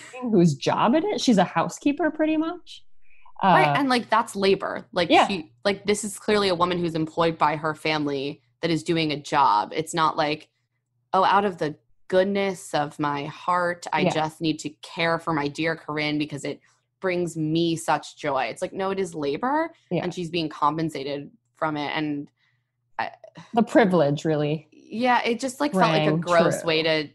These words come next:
Speaker 2: to speak about and sort of, like, undervalue the labor that domestic workers do. Um, and that was probably not something I was as aware of at the time, but it felt really obvious this time.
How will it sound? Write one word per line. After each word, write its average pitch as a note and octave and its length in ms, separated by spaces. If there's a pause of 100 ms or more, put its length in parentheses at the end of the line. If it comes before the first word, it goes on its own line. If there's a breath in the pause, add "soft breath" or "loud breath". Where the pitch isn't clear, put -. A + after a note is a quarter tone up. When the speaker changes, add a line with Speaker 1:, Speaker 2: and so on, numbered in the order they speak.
(140)
Speaker 2:
to D#3+ 220 (160)
speak - 540
about D#3 380
and D#3+ 140
sort D#3 160
of, D3+ 80
like, D3+ 180
undervalue D3 640
the D3+ 160
labor C#3+ 540
that C#3+ 260 (140)
domestic D3 560
workers C#3 520
do. - 480
Um, A#2+ 520 (160)
and C#3+ 360 (280)
that C#3 120
was D#3 320
probably E3 220
not C#3+ 320
something D3+ 220
I C#3 80
was C#3+ 260
as C#3+ 220
aware C#3+ 300
of D3+ 120
at C3 140
the D3+ 60
time, D3 420
but C#3+ 160
it - 100
felt C3+ 220
really C3+ 480 (400)
obvious - 720
this - 180
time. - 440